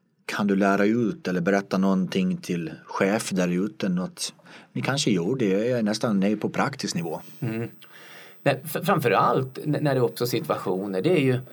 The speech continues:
Speaker 2: vi är ju människor. Och att reagera på olika sätt är normalt. Men att då naturligtvis prata om det här, äh,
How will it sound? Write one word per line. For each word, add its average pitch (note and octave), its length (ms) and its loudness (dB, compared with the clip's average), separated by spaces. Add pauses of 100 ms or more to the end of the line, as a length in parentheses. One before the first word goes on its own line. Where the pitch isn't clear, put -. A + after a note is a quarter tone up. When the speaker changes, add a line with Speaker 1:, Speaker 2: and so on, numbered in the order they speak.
(500)
Speaker 2:
vi B2+ 320 -6
är D3+ 40 0
ju E3 80 0
människor. D3+ 760 -2 (800)
Och C#3+ 180 4
att C3 240 -2
reagera C#3+ 800 0
på - 140 -6
olika - 300 -4
sätt - 200 -6
är G2+ 60 -2
normalt. - 560 -4
Men B2 100 -2
att B2+ 180 -2
då G3 220 0
naturligtvis - 480 -6
prata C#3 380 2
om - 160 0
det - 80 -6
här, - 300 -2
äh, F2 160 -4